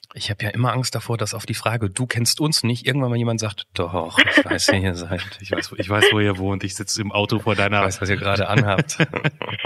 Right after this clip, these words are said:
Speaker 3: Ich, äh, hoffe für euch, dass das nie passiert. <laughs>
Speaker 1: Helena, du musst gleich eine Entscheidung treffen. Ist dir das klar?
Speaker 2: Nee, das kann dir nicht klar sein.
Speaker 3: Äh, nein.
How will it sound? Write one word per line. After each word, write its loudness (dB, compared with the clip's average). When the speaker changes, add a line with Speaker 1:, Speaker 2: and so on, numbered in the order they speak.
Speaker 3:
Ich, 6
äh, 6
hoffe 0
für 8
euch, 6
dass 4
das 6
nie 8
passiert. 4
<laughs> 2
Speaker 1:
Helena, 4
du -2
musst 0
gleich 2
eine 0
Entscheidung -2
treffen. -4
Ist 0
dir 0
das -4
klar? -2
Speaker 2:
Nee, -6
das -14
kann -2
dir -2
nicht -6
klar -12
sein. -14
Speaker 3:
Äh, 8
nein. 6